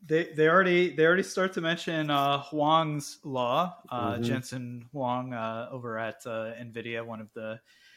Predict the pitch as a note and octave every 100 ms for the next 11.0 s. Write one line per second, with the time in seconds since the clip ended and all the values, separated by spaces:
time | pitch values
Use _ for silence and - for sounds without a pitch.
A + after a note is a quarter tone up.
0 | _ - C3+ B2+ B2 C#3 B2+ B2+ A#2+ A#2
1 | A#2+ A#2 B2 A2+ G#2+ A2 A2 A#2+ A#2+ -
2 | C3+ B2+ B2 C3 B2+ A2+ D3 A#2 - -
3 | D#3 C#3+ C3 B2 D3 D3 _ _ _ _
4 | - A#2 A2+ A2 A#2 C3 A#2+ B2 G#2+ A#2+
5 | - C#3+ C3 A#2+ - C3+ B2+ B2+ A#2 -
6 | C3 B2 B2 B2 C3 B2 - - A2+ A2
7 | G#2+ - C#3 B2+ A#2 A2+ A#2 A#2+ - A#2
8 | A2 A2 C3 A#2 A2 A#2 A2+ A2+ - -
9 | _ _ _ - C3 B2+ C3 B2+ A#2+ -
10 | - - C3 B2+ C#3 A#2 G#2+ B2 B2 -